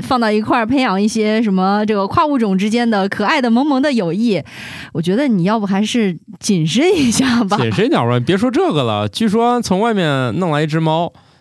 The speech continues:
Speaker 2: 主人在家的时候是一副样子，主人刚一走，那个外来的就开始打家里原生的这只猫。<laughs> 就是有一些动物吧，它远不像它想象中的那么可爱。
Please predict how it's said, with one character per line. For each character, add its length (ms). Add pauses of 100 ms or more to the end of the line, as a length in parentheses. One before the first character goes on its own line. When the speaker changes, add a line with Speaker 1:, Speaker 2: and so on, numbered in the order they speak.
Speaker 2:
主 160
人 160
在 180
家 220
的 80
时 100
候 80
是 160
一 80
副 140
样 260
子， 200 (300)
主 120
人 180
刚 240
一 80
走， 360 (400)
那 120
个 120
外 160
来 140
的 100
就 60
开 160
始 60
打 220
家 220
里 120
原 160
生 200
的 100
这 100
只 140
猫。 360
<laughs> 680
就 220
是 180
有 140
一 60
些 140
动 260
物 20
吧， 200
它 100
远 280
不 120
像 160
它 180
想 280
象 160
中 120
的 200
那 120
么 160
可 220
爱。 160